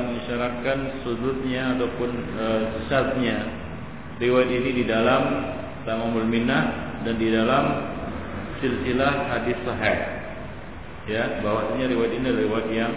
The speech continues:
dhaif, lemah, menyelisihi riwayat-riwayat yang lain yang tidak menyebutkan ad-, adanya sujud setelah berisyarat. Baik. Wa alaihi, berdasarkan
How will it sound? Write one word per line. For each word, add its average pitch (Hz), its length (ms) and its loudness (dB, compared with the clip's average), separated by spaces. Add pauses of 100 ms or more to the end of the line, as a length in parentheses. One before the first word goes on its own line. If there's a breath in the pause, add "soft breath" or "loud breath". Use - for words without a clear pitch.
(680)
dhaif, 123 560 2
lemah, 120 560 2
menyelisihi 123 800 0
riwayat-riwayat 117 840 2
yang 113 160 -2
lain 117 280 6 (760)
yang 123 240 2
tidak 151 240 2
menyebutkan 131 640 0
ad-, 120 320 -2
adanya 127 480 2
sujud 135 340 2 (300)
setelah 123 560 -2
berisyarat. 110 600 2 (920)
Baik. 107 260 6 (640)
Wa 117 200 6
alaihi, 156 720 4 (340)
berdasarkan 117 640 0